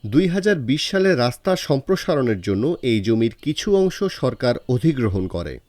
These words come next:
এই অধিগ্রহণের ক্ষতিপূরণের টাকা গ্রহণ করার জন্য জেলা প্রশাসকের কার্যালয় থেকে ওই বছর পঁচিশ আগস্ট মিস্টার হ্যামিল্টন সাহেবের মহিষবাথানের ঠিকানায় পরপর দুটি চিঠি ইস্যু করা হলে প্রকাশ্যে আসে সম্পত্তিটির বেওয়ারিশ অবস্থার কথা।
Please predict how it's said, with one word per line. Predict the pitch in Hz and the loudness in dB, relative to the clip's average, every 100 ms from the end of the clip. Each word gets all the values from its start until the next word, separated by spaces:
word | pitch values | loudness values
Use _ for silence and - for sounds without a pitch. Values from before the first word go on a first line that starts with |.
| - | 4
এই | 160 165 | 4 6
অধিগ্রহণের | 135 131 165 185 180 208 202 | 2 2 2 2 2 2 0
ক্ষতিপূরণের | - - 165 202 202 190 202 190 | 4 4 4 0 0 2 0 0
টাকা | 196 196 196 | -2 0 -2
গ্রহণ | 113 131 151 190 | 0 0 0 0
করার | 147 101 87 | -2 -2 -2
জন্য | 95 92 170 160 | -2 -2 -4 -6
জেলা | 98 135 170 | 0 2 2
প্রশাসকের | - 160 180 185 185 | -2 -8 -6 -4 -4
কার্যালয় | 175 120 110 143 170 | -2 -2 -2 0 -2
থেকে | 170 104 - 131 185 - | -2 -6 -4 -4 -4 0
ওই | 139 175 | 2 4
বছর | 180 180 202 190 - | 2 -2 -2 -4 -4
পঁচিশ | 165 175 190 | -4 -4 -6
আগস্ট | 113 95 120 - - - | -4 -2 -2 -4 -6 2
মিস্টার | 156 - 202 | 4 4 0
হ্যামিল্টন | 156 127 151 175 196 | 0 2 2 2 0
সাহেবের | 190 190 180 185 185 | -2 -2 0 2 2
মহিষবাথানের | 127 135 175 170 180 190 190 185 | 2 2 0 -2 -2 -2 -2 -2
ঠিকানায় | - 135 110 110 151 196 _ | -4 -2 0 0 -2 -4 _
পরপর | 127 117 127 | -2 0 -2
দুটি | 117 98 120 147 196 | -2 -4 -4 -4 -4
চিঠি | - 185 196 190 | -8 -6 -6 -4
ইস্যু | - 147 196 | -6 -4 -4
করা | 165 147 | 0 0
হলে | 104 101 117 208 - | 0 0 0 -2 -4
প্রকাশ্যে | 151 147 196 - 202 | -6 -2 -4 -2 -2
আসে | 190 - 196 | -2 0 -4
সম্পত্তিটির | - 139 135 135 - 147 139 113 | -2 -4 -2 -6 -6 -4 -2 0
বেওয়ারিশ | 98 123 151 175 - | 2 4 4 2 -2
অবস্থার | 120 110 - - 92 | -4 -4 -4 -4 -4
কথা। | - 92 - - | -6 -10 -10 -16